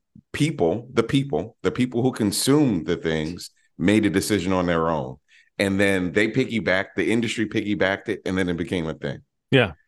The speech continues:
Speaker 1: Well, that's one thing. Another thing is that I, I, I've been watching more people that concentrate on home sales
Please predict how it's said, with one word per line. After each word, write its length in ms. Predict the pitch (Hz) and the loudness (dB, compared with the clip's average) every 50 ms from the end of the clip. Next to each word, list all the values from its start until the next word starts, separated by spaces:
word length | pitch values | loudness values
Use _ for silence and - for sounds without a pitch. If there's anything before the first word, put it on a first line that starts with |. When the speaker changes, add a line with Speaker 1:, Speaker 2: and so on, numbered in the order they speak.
| _ _ | _ _
Speaker 1:
Well, 120 | - 113 151 | 2 2 2
that's 160 | 165 156 - | 2 2 2
one 220 | 139 113 101 78 | 2 2 2 2
thing. 200 | - 67 58 - - _ _ _ _ _ _ _ _ _ _ _ _ _ _ _ _ _ _ - | 0 -4 -4 -6 -12 _ _ _ _ _ _ _ _ _ _ _ _ _ _ _ _ _ _ -4
Another 360 | 117 113 135 170 196 220 208 | 0 4 4 4 4 4 2
thing 280 | - 160 151 139 135 123 | 2 2 2 2 2 0
is 140 | 120 - | 0 0
that 200 | 131 117 113 - - - | 0 0 0 0 0 0
I, 340 | 110 131 156 165 170 165 - _ _ - | 2 2 2 0 -2 -6 -10 _ _ 0
I, 240 | 120 139 147 156 147 147 - _ _ _ _ | 0 0 0 -2 -4 -8 -16 _ _ _ _
I've 240 | - 104 120 147 165 | 0 2 2 2 4
been 200 | 165 160 147 131 | 4 4 4 4
watching 400 | 120 113 110 110 - - 110 95 | 4 2 2 0 -2 -4 -2 0
more 240 | 95 98 101 104 104 | 0 2 2 0 0
people 520 | - 113 107 104 - 92 87 82 85 82 - - - _ - | -2 -4 -6 -4 -2 -2 -2 -2 -2 -6 -12 -20 -20 _ -2
that 120 | 87 90 | -2 -2
concentrate 680 | - - 104 92 92 - 92 87 82 - 98 90 85 | 0 0 0 0 2 0 -4 -4 -2 0 0 2 2
on 160 | 85 80 76 | 0 -2 -2
home 340 | - 87 92 90 90 80 76 | -2 0 0 0 0 -2 -4
sales 560 | 73 - - 71 64 57 - - - - - | -6 -6 -6 -6 -6 -6 -10 -14 -20 -20 -20